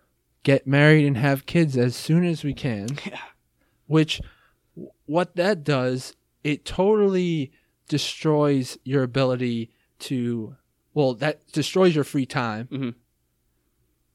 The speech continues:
Speaker 1: right off the bat. And then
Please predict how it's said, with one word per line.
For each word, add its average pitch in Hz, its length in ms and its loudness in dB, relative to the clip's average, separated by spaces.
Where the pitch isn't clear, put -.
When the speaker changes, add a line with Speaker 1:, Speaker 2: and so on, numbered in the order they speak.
Speaker 1:
right 160 200 2
off 143 240 0
the 127 120 -8
bat. 107 360 -6
And 147 180 -8
then 175 380 -4